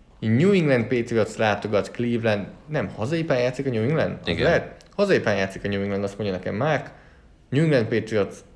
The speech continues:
Speaker 1: Cleveland Browns, New Englandben.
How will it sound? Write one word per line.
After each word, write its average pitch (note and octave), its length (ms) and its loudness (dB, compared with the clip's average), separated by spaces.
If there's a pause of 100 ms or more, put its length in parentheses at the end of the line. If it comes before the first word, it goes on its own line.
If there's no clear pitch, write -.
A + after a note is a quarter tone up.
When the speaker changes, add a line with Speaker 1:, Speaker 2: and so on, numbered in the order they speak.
(1080)
Speaker 1:
Cleveland A2 600 4
Browns, F#2+ 460 0 (400)
New A2 220 4
Englandben. F2 680 0